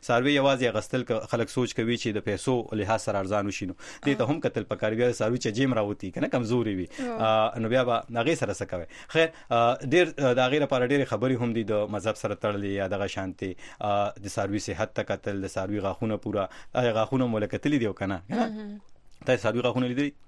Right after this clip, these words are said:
Speaker 2: <laughs> چې کله حلال سوی، بیا مو لیدلی دي، هسې خو نه
Speaker 1: په ژوندي
Speaker 2: خاندي نه، <laughs> بیچاره.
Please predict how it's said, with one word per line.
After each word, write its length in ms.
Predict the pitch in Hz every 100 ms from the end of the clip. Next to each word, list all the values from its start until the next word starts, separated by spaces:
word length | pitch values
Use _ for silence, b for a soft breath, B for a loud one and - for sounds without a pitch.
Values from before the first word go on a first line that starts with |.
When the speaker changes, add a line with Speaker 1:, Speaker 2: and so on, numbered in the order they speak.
| - - - - _ - -
Speaker 2:
<laughs> 1200 | - 622 311 285 - 320 311 - 571 427 - 285
چې 80 | 269
کله 320 | 247 277 269 233 214 208 202 - - - - -
حلال 300 | 220 214 214
سوی، 420 | 208 269 302 285
بیا 200 | 240 233
مو 80 | 240
لیدلی 300 | 220 214 262
دي، 100 | 285 240
هسې 280 | 226 262 254 - - -
خو 80 | -
نه 80 | 294
Speaker 1:
په 40 |
ژوندي 160 | 269 294
Speaker 2:
خاندي 320 | - 262 226
نه، 220 | 208 233
<laughs> 60 | 302
بیچاره. 480 | 277 - 226 -